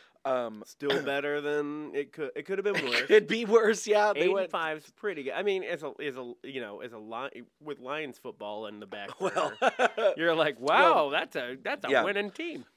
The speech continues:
Speaker 1: Michigan lost five games in two thousand five, and it felt like the world was going to end.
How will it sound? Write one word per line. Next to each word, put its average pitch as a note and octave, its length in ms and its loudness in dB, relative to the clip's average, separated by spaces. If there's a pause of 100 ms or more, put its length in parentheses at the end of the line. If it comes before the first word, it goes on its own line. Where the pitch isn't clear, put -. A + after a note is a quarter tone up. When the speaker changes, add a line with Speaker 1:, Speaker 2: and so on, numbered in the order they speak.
Speaker 1:
Michigan F#3+ 300 -4
lost E3 260 -8
five C3+ 260 -2
games B2+ 300 -6
in A2 100 -14
two B2 140 -12
thousand G#2+ 280 -8
five, G#2+ 380 -8 (680)
and A#2 280 -8
it A#2+ 120 -12
felt C3 300 -6
like B2 240 -6
the B2+ 80 -6
world G2+ 500 -8
was F#2+ 160 -18
going F#2+ 240 -14
to - 180 -16
end. - 300 -20